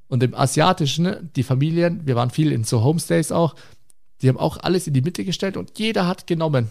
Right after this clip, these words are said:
Und da kam einfach dieser Family-Style wieder und alles zusammenkommen. Das Sharing is Caring. Ähm, und so haben wir irgendwann gesagt, "Ich will nicht das steife Konzept, sondern ganz locker die Leute mit auf eine Reise nehmen,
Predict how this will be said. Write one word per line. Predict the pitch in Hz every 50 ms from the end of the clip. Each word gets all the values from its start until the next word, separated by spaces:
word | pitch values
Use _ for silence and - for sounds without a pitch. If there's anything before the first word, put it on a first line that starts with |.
| - -
Und | - 156 139 -
da | 139 135 147 160 175 -
kam | - - 151 151
einfach | 147 139 - 135
dieser | - 139 123 117 131 120
Family-Style | 113 - - 143 147 147 123 113 107 - - 107 104 110 107
wieder | 117 110 107 107
und | 117 117 - -
alles | - 131 135 131 -
zusammenkommen. | - - 131 - - 131 123 131 123 - - 113 110 107
Das | 110 -
Sharing | - - 139 135 139 135
is | 135 120 -
Caring. | - - 139 147 156 156 160 151 - - - - - - -
Ähm, | - 123 120 117 120
und | 131 139 -
so | - 147
haben | 147 147
wir | 143
irgendwann | 127 131 131 131 123
gesagt, | 113 - 131 -
"Ich | 127 123 -
will | 151 151 151
nicht | 151 131 - 131
das | 120
steife | - - - 139 156 165 - -
Konzept, | 170 - 165 165 - - 131 -
sondern | - 143 127 123 117
ganz | - 135 139 - -
locker | - 147 147 147 - - 147
die | 139 147
Leute | 170 131 135 147 147 147 143
mit | 139 147 -
auf | 123 123
eine | 127 123 -
Reise | 131 143 151 143 - 151
nehmen, | 143 147 151 147